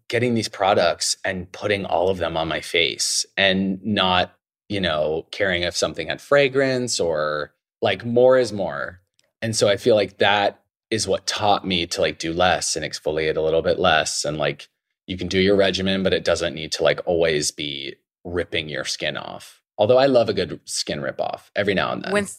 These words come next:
Speaker 1: It's good
Speaker 2: when
Speaker 1: for
Speaker 2: something
Speaker 1: you.
Speaker 2: is burning,
Speaker 1: <sighs>
Speaker 2: tingling,
Speaker 1: I love
Speaker 2: when it
Speaker 1: it.
Speaker 2: feels like, you know, herpes is on your absolute cheeks,
Speaker 1: Yeah.
Speaker 2: that's when you know.
Speaker 1: Take that
Speaker 2: It's,
Speaker 1: off.
Speaker 2: it's, yeah, it's doing,
Speaker 1: And
Speaker 2: it's
Speaker 1: I
Speaker 2: doing its
Speaker 1: see
Speaker 2: job.
Speaker 1: these TikTok kids are, like, putting that,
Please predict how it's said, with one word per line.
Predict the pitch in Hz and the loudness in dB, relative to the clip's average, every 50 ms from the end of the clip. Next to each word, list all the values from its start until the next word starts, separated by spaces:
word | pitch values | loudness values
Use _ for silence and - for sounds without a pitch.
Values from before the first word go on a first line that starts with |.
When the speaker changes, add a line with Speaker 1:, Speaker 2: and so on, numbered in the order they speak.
| _ _ | _ _
Speaker 1:
It's | - 185 | -6 0
good | 180 - | 2 0
Speaker 2:
when | 208 208 | 2 4
Speaker 1:
for | - | 2
Speaker 2:
something | 262 254 240 - 240 | 2 2 2 0 0
Speaker 1:
you. | 226 | -2
Speaker 2:
is | 202 156 131 | -6 -8 -2
burning, | 120 190 185 202 214 226 226 240 247 254 262 277 262 | 2 2 4 4 4 2 2 0 -2 -2 -4 -6 -8
Speaker 1:
<sighs> | - | -8
Speaker 2:
tingling, | - 240 240 233 240 240 247 247 247 254 254 262 269 269 285 285 277 _ _ _ - | -4 -2 -2 0 0 0 0 2 2 0 0 -2 -4 -6 -10 -12 -18 _ _ _ -10
Speaker 1:
I | - - | -6 -4
love | - - - | -4 -2 0
Speaker 2:
when | - 202 220 | 0 2 2
it | 220 - | 2 2
Speaker 1:
it. | 73 67 | 2 2
Speaker 2:
feels | - 226 226 226 - | 0 0 0 0 2
like, | 226 208 196 196 196 - | 2 2 2 2 0 -2
you | 202 | 0
know, | 190 180 170 160 - - _ _ _ - | 2 2 2 2 0 -6 _ _ _ -20
herpes | - - 214 220 226 220 240 233 233 226 196 196 | -6 0 2 2 2 2 0 -2 -2 -2 -2 -2
is | 185 160 - - - | -4 -4 -4 -4 -2
on | 170 175 180 185 190 190 190 190 196 190 - - | 0 2 4 4 4 2 2 0 -2 -4 -4 -4
your | 175 165 160 - - - | 0 2 2 2 2 0
absolute | 135 151 175 - - - 196 175 180 175 151 - | 0 0 0 -2 -4 -6 -4 -2 -2 -4 -2 -4
cheeks, | - - 202 202 233 - _ - - - - - _ _ _ - | -4 -2 -2 -2 -2 -4 _ -14 -12 -12 -14 -16 _ _ _ 2
Speaker 1:
Yeah. | 113 - | 4 6
Speaker 2:
that's | - 170 180 - - | 6 4 2 0 0
when | 190 180 170 | -2 -2 0
you | 160 160 | 0 2
know. | 170 190 190 135 - - 80 - _ _ _ - | 2 4 2 2 0 -2 -8 -14 _ _ _ 0
Speaker 1:
Take | - 139 120 | 0 0 4
that | - 139 120 | 6 4 6
Speaker 2:
It's, | 104 | 6
Speaker 1:
off. | 92 92 - | 4 4 2
Speaker 2:
it's, | 170 - - - - - - _ _ _ _ _ _ _ | 0 0 -2 -10 -12 -16 -20 _ _ _ _ _ _ _
yeah, | 180 190 175 135 | 2 4 4 4
it's | 117 135 - - | 2 0 -2 -4
doing, | - 208 220 196 127 82 - - - | -2 0 0 0 0 -4 -8 -6 -4
Speaker 1:
And | - 147 | -2 0
Speaker 2:
it's | 151 165 | 0 2
Speaker 1:
I | |
Speaker 2:
doing | 156 196 196 190 190 | 4 4 4 4 4
its | 180 175 | 4 4
Speaker 1:
see | 156 | 4
Speaker 2:
job. | 208 214 185 120 95 92 | 4 4 4 4 2 2
Speaker 1:
these | - 160 143 - | 2 0 0 0
TikTok | - - 190 190 - 233 180 - - | -2 -2 -4 0 0 0 0 0 2
kids | 151 131 120 131 | 0 2 4 4
are, | 127 117 | 4 4
like, | 113 107 - | 4 2 0
putting | - - 135 131 135 127 | -4 -2 -2 -2 0 0
that, | 120 113 104 98 - - | -2 0 0 -2 -4 -6